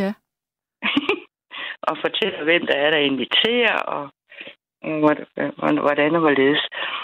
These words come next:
Speaker 2: Og så sender han to filer med på min lille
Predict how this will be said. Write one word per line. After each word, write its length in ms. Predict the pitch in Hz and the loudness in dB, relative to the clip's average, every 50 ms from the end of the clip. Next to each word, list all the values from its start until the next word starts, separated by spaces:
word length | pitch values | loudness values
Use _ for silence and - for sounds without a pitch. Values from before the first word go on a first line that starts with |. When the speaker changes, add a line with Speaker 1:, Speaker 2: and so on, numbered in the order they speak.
| - - - | -8 -4 -2
Speaker 2:
Og 60 | 190 | 0
så 220 | - 202 185 - - | 0 2 2 2 2
sender 200 | 226 226 233 233 | 0 0 0 -2
han 180 | 226 220 190 190 - - | 0 -2 -2 -2 0 2
to 200 | - 233 220 202 - - - | 2 2 2 2 0 0 2
filer 300 | 254 240 226 - 160 151 | 2 2 2 0 0 0
med 400 | 156 160 160 175 190 202 202 - - - - - - - - | 2 2 2 2 2 -2 -4 -10 -16 -18 -18 -16 -8 -2 0
på 60 | 180 | 2
min 220 | 170 175 185 185 175 | 4 6 6 6 6
lille 260 | 185 196 196 208 | 6 4 6 4